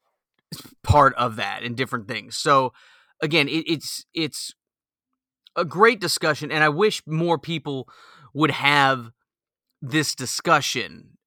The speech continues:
And it just seems like everybody just spends more time yelling at people instead of doing things like that. So, again, hats off to these guys doing great things. Meanwhile, we gotta move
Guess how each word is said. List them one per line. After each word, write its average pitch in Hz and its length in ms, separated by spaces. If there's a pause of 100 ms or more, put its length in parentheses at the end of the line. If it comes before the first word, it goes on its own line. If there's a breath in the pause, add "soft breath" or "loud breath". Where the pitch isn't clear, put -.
And 147 120
it 139 60
just 139 160
seems 151 200
like 139 100
everybody 131 380
just 120 140
spends 127 320
more 127 180
time 127 280
yelling 127 480
at 104 100
people 107 540 (680 soft breath)
instead 127 320
of 117 100
doing 127 280
things 120 280
like 110 200
that. - 280
So, 110 300
again, 123 300 (360)
hats 156 240
off 160 200
to - 80
these 139 220
guys 131 420 (440 soft breath)
doing 139 360
great 120 340
things. 98 460 (280 soft breath)
Meanwhile, 131 760
we 151 100
gotta 165 140
move 147 320